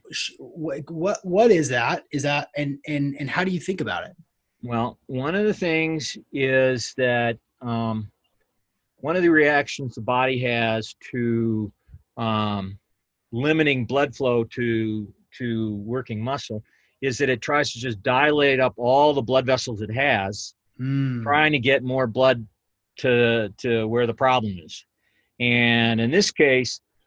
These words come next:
Speaker 2: uh, there's a lot of blood that's going to the skin. That's why it's, it's turning red and everything else.
Speaker 1: Mm-hmm.
Speaker 2: But the blotchiness that you sometimes see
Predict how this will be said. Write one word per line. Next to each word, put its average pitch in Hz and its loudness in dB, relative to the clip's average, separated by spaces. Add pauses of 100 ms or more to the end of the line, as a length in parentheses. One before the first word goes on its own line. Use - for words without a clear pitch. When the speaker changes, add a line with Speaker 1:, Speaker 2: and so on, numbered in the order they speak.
(120)
Speaker 2:
uh, 120 2 (400)
there's 123 -2
a 127 -2
lot 123 4
of 104 -4
blood 127 2
that's 113 -4
going 123 -2
to 113 -2
the 104 -8
skin. 123 -2
That's 117 -2
why 123 0
it's, - -12
it's - -16
turning 123 -4
red 117 2 (340)
and 113 -4
everything 104 -6
else. 98 -10 (240)
Speaker 1:
Mm-hmm. 127 -10
Speaker 2:
But 139 4 (280)
the 135 -2 (360)
blotchiness 131 0
that 120 -4
you 117 -8
sometimes 117 -6
see 113 -4